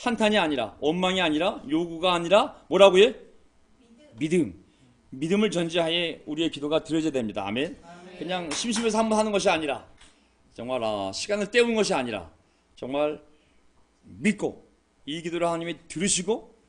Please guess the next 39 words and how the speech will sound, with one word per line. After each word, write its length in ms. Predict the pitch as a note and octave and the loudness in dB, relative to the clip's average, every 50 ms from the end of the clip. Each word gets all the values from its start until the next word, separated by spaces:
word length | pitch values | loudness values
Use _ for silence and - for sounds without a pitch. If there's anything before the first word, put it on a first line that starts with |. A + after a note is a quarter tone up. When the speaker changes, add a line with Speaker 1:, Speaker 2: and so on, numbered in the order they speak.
| _ _ | _ _
Speaker 1:
듣는 280 | - C#3+ E3 E3+ E3 | -10 -10 -8 -8 -8
분이 140 | D#3 E3 D#3+ | -8 -8 -8
하나님이시고 640 | D#3+ - G3 G#3 G#3 G3+ G3 F#3+ E3+ D3 D3 D3+ D3+ | -8 -4 0 0 2 2 2 0 -2 -4 -4 -4 -2
내 80 | D#3 D#3+ | 2 2
아버지시고 760 | D#3 D3+ D3 D#3 D3+ D3 C#3+ D#3 E3 E3+ G#3 G#3+ - - - _ _ _ _ | 2 2 2 -2 -4 -6 -8 -8 -6 -6 -6 -8 -8 -14 -20 _ _ _ _
이럴 180 | - F3+ F#3+ G#3 | -6 0 0 0
수 140 | G3+ - F#3+ | 0 0 -2
있음을 440 | F3+ - - G#3+ G3+ F#3+ C#3+ - - | -2 0 0 0 0 -2 -4 -6 -8
믿고 680 | G2 A#2+ D3 G3 G3 - A3+ A#3+ D4 G4+ - - - _ _ - - | -8 -4 -2 -2 -2 0 0 0 0 0 -4 -12 -20 _ _ -20 -16
믿음을 340 | B2 C3+ D3+ F3 F#3+ F#3 F#3 | -10 -6 -4 -2 0 0 2
가지고 520 | E3 E3 D3 C#3+ C#3+ D3+ F3+ G3 G3 - - - _ | 2 2 2 2 0 -2 -2 -2 -4 -8 -16 -20 _
기도를 240 | - - D3 E3 E3 | -10 -4 0 0 0
드려야 180 | C#3+ E3 F3+ E3+ | 2 4 4 4
됩니다. 400 | D3+ C3+ A#2 G#2+ F#2+ F#2 E2+ - - - - - - | 4 2 0 -2 -8 -14 -18 -20 -20 -20 -20 -20 -14
그렇기 300 | - - F#3 A3+ A3 A3 | -4 2 4 4 4 6
때문에 380 | A3 A3+ A3 G#3+ A3 A3+ A3 F3+ | 6 6 6 6 6 2 2 0
믿음이 300 | D#3 F3+ F#3 A3+ A#3+ A#3 | 0 0 0 2 2 2
있으면 300 | A3+ - - A3 A3+ A3 | 0 0 0 -2 -2 -2
믿음이 240 | F#3 F#3+ F3+ A3 G#3 | -2 -4 -4 -2 -2
어디서 200 | F#3 F3+ F#3+ G#3 | -2 -2 -2 -2
온다고 180 | G3+ G3 F#3+ F3+ | -2 0 -2 -2
그랬죠? 420 | E3 D3+ D#3 F3 G3+ G#3+ G3+ - - _ - | -2 -4 -4 -4 -6 -6 -8 -12 -20 _ -10
말씀. 400 | - - - - - C#3+ A#2 - - - - _ _ _ _ _ _ _ | -8 -8 -8 -8 -10 -12 -12 -12 -16 -20 -20 _ _ _ _ _ _ _
항상 200 | - - - E3+ | -20 -18 -14 -12
말씀이 320 | C3+ B2+ B2+ - - F3 D#3+ | -10 -10 -10 -10 -8 -8 -6
먼저 220 | C#3+ C#3 D3 D3+ | -4 -4 -4 -4
있어야 180 | B2 - D3 C#3 | -4 -4 -4 -6
됩니다. 240 | A#2+ A2 F#2+ F2 D#2+ D#2+ | -6 -6 -10 -12 -12 -8
말씀이 580 | G#2+ C3 C#3 - - F3+ F3+ F3+ F3+ F3 - - _ _ _ _ _ _ _ - | -6 -6 -6 -6 -6 -8 -6 -8 -8 -10 -12 -18 _ _ _ _ _ _ _ -10
우리 140 | C#3+ C#3+ D#3+ | -4 0 0
안에 140 | D#3+ D#3+ | 0 0
있을 220 | C#3 - - C3+ - | 0 -4 -4 -8 -6
때 340 | F#3+ F3+ D3 F#2+ - - - _ _ _ _ _ _ | -6 -8 -8 -8 -12 -18 -20 _ _ _ _ _ _
그 80 | - | -10
믿음이 420 | D#3+ C#3 C3 C3+ D3+ E3 F#3+ F#3+ F3+ | -10 -10 -10 -10 -8 -6 -6 -6 -6
생기고 600 | D#3+ E3+ E3 D#3 D#3 D3 F3 G3 A#3 B3 - - | -6 -6 -4 -4 -4 -4 -4 -8 -8 -10 -12 -12
그 60 | - | -12
믿음을 360 | C#3 C3+ D3+ D3+ F3+ G3+ G3+ | -12 -10 -8 -6 -4 -2 0
가지고 460 | E3+ D#3+ D3+ C3+ C3+ A#2 A2+ F2 - | 0 0 0 0 -2 -8 -10 -10 -12